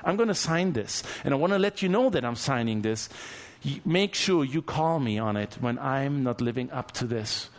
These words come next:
with my wife and with my children." The effect that that had, his selflessness and his commitment to serve others, challenged him. He didn't ask his friends, "You need to sign this too."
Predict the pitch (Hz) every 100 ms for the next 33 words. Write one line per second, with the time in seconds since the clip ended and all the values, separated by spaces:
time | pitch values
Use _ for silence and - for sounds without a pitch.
0 | - 127 117 113 110 123 127 131 127 117
1 | 113 110 - 131 123 104 113 110 - -
2 | - - - - - - - - - 147
3 | - 190 - - 156 - 156 147 151 160
4 | 117 104 185 - - - 175 - 139 113
5 | 127 120 147 123 170 - - 127 147 190
6 | - 135 120 135 - 156 151 160 151 120
7 | 110 - - - - - - - - -
8 | 180 196 175 - 180 156 190 339 277 214
9 | 208 226 - 151 - 120 110 180 202 -
10 | 151 165 170 147 - 175 139 110